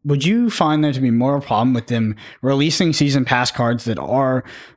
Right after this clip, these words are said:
err on the side that are a bit too powerful because they want them to impact the meta, they want them to set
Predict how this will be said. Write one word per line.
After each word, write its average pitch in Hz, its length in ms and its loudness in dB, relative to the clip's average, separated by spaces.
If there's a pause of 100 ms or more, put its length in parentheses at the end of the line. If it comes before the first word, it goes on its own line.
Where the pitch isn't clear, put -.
(180)
err 170 240 2
on 175 140 2
the 165 60 0
side 151 260 0
that 143 120 2
are 139 60 2
a 131 60 0
bit 127 180 -2
too 151 80 0
powerful 123 380 0
because 117 240 -2
they 113 80 0
want 123 220 0
them 165 120 2
to 135 60 0
impact 135 320 0
the 127 40 2
meta, 110 360 0
they 110 100 -2
want 117 240 -2
them 139 140 0
to 120 80 -6
set - 600 -2